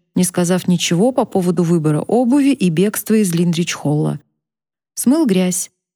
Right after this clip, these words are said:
Кровь постепенно остановилась. Издалека донесся звук открываемой двери, а затем шаги на лестнице, хлопок закрывшейся двери комнаты, стук и вновь шаги.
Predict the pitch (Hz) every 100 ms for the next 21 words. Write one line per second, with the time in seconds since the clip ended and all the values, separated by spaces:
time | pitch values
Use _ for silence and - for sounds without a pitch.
0 | _ _ - 180 247 - - - 214 214
1 | 208 202 - 185 175 151 151 156 - -
2 | _ _ _ _ _ _ - 185 226 262
3 | 381 339 294 294 269 233 285 311 - 214
4 | 226 247 226 190 165 156 156 156 _ -
5 | 190 214 233 202 - 196 185 175 170 220
6 | 247 294 294 - 285 262 _ - 262 370
7 | 262 208 - 208 190 - 165 170 165 285
8 | 320 311 294 277 262 _ - - - 339
9 | - - 226 214 240 247 202 185 165 156